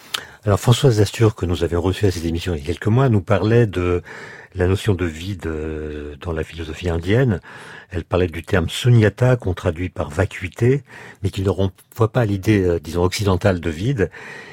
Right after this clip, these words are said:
Et elle disait que ce mot, sunyata, exprime l'interdépendance de toute chose,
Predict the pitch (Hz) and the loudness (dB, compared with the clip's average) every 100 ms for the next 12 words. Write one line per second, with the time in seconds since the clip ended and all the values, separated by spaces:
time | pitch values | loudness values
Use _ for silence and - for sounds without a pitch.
0 | - 92 92 98 107 147 - 107 92 95 | -8 -2 -2 0 0 0 0 -2 0 0
1 | 107 139 - 98 90 - 127 110 - - | 2 2 0 -2 -2 0 -2 -2 -4 -2
2 | 123 104 80 - _ 95 117 131 135 104 | 2 2 0 -8 _ 2 4 4 2 0
3 | 101 98 90 80 76 92 - 127 147 123 | -2 -2 -2 -4 -10 -12 -2 0 0 -4